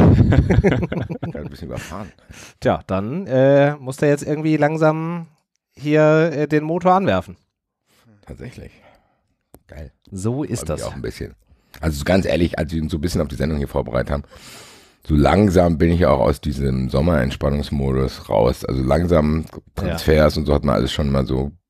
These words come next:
Speaker 1: spricht man ja auch so mit Freunden und so. Und über, macht sich Gedanken, bla blub, und jetzt geht's los. Ich bin auch eigentlich so halb schon wieder bereit. Und hab
Speaker 2: Wie,
Speaker 1: Bock.
Speaker 2: wie war denn eigentlich so eure, eure Sommerpause jetzt in der Runde? Also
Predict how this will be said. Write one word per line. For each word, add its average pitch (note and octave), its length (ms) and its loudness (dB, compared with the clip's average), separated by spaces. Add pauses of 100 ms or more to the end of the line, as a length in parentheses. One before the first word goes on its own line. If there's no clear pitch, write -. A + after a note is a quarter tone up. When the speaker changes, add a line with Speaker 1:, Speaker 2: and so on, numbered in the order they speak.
(160)
Speaker 1:
spricht - 400 -4
man C2+ 120 0
ja B1+ 120 2
auch C2 80 0
so C#2+ 80 -8
mit C2+ 140 -4
Freunden C2+ 360 -2
und A#1 140 -4
so. A#1+ 180 -4 (1300)
Und C2+ 280 -6
über, E2+ 220 4
macht D#2 200 0
sich E2+ 140 0
Gedanken, C#2 520 -2
bla B1 180 0
blub, C2 320 -6
und B1+ 120 -6
jetzt G1+ 200 -8
geht's - 240 -6
los. B1 300 -6
Ich - 120 -8
bin E2+ 400 2
auch - 260 0
eigentlich D#2 460 0
so - 140 -6
halb C#2 200 -2
schon C2+ 140 -6
wieder G#1+ 140 -4
bereit. G1+ 300 -8 (380)
Und A#2 80 -12
hab A#2 100 -6
Speaker 2:
Wie, B2 80 2
Speaker 1:
Bock. - 120 -18
Speaker 2:
wie C#3+ 140 4
war D3+ 100 6
denn F#3+ 180 0
eigentlich D3 340 0
so C#3+ 200 -2
eure, A2 640 4 (120)
eure A2 520 2
Sommerpause G#2 720 -2
jetzt G2 220 2
in G2+ 120 -10
der G2 300 0
Runde? F#2+ 380 -6
Also F#2+ 340 -8